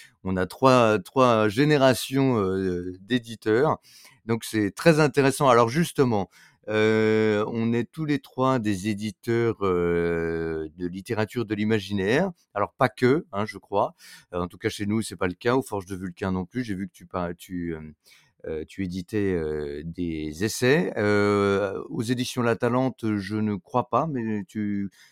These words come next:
me diras si je fais erreur. Alors, euh, justement, alors honneur aux dames. Mireille, est-ce que tu veux bien commencer, euh, et nous parler du mois de l'imaginaire, puisque donc on va parler de cette association qui s'appelle le mois de l'imaginaire. Mireille, qu'est-ce que tu peux nous dire de, de, de, de ça ?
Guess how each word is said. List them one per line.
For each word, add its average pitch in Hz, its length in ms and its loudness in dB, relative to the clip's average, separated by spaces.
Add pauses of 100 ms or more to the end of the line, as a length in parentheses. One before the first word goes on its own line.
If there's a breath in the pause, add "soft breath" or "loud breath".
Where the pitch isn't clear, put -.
(140)
me 110 120 -2
diras 101 240 -4
si 110 140 -12
je - 120 -12
fais 110 120 2
erreur. 127 360 2 (340 loud breath)
Alors, 135 380 2
euh, 123 340 2
justement, 139 520 0
alors 123 180 4
honneur 143 280 4
aux 135 100 2
dames. 120 220 2
Mireille, 131 400 2
est-ce 120 180 -2
que 156 120 -6
tu 131 180 -8
veux 113 120 0
bien 143 300 -2
commencer, 131 680 -4 (420 soft breath)
euh, 104 640 4
et 123 80 4
nous 147 160 2
parler 143 260 2
du 139 120 -2
mois 135 200 4
de 143 100 -4
l'imaginaire, 110 640 0
puisque - 280 -16
donc 107 320 -6
on 101 60 -12
va 95 120 -8
parler 104 300 -6
de 98 160 -8
cette - 240 -14
association 101 640 -14
qui - 100 -20
s'appelle 98 260 -16
le 92 120 -10
mois 95 160 -8
de 92 40 -14
l'imaginaire. 90 480 -10 (440 soft breath)
Mireille, 95 440 -6
qu'est-ce - 200 -20
que 85 480 -10
tu - 120 -20
peux 117 120 -4
nous 107 140 0
dire 104 280 -2
de, 87 240 -4
de, 82 360 -8
de, 82 180 -10
de 85 140 -10
ça ? - 240 -12